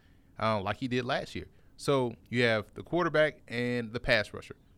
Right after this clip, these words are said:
Should be a great game. This is a one of those underrated games in week one that we have on the schedule, 'cause East Tennessee coming off of a playoff season,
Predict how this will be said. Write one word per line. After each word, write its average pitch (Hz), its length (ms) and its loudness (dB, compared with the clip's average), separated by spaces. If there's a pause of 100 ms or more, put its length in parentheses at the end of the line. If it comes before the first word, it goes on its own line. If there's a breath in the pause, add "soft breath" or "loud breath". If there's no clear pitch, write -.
(240)
Should 190 280 4
be 156 100 2
a 143 80 0
great 135 260 2
game. 127 280 0
This 185 160 0
is 226 100 -6
a 147 120 6 (340 loud breath)
one 151 120 2
of 165 40 2
those 156 180 2
underrated 151 540 0
games 127 340 0
in 117 100 0
week 123 220 -2
one 110 280 -2
that 107 100 -2
we 107 100 -6
have 104 240 -2
on 104 60 -6
the 95 60 -4
schedule, 107 300 -4
'cause 107 260 -4
East 151 200 -6
Tennessee 139 460 -6
coming 117 260 -4
off 104 120 -2
of 107 120 -6
a 107 60 -6
playoff 117 380 0
season, 160 400 -8